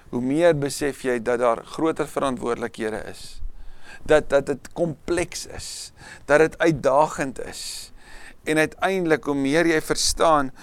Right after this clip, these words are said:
hoe meer besef jy hoe gebroken hierdie wêreld is. En hoe meer gebroken hierdie wêreld is, hoe meer raak het jou hart. En hoe meer jy weet,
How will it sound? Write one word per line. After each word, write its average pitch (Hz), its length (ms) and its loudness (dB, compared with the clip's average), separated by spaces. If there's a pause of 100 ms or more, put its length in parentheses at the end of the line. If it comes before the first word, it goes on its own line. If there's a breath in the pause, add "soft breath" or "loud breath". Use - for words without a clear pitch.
(240 loud breath)
hoe 135 100 -2
meer 143 240 4
besef 143 420 4
jy 135 80 2
hoe 127 120 0
gebroken 143 600 2
hierdie 143 200 2
wêreld 120 400 4
is. - 180 -4 (340 loud breath)
En 135 100 -2
hoe 139 100 2
meer 151 240 4
gebroken 156 580 2
hierdie 170 260 2
wêreld 151 380 4
is, 160 200 -2 (300 loud breath)
hoe 123 100 -4
meer 165 200 2
raak 147 300 4
het 160 140 -4
jou 147 180 4
hart. - 500 -6 (1000)
En 120 100 -6
hoe 127 60 -6
meer 156 240 0
jy 160 160 -2
weet, 127 600 -8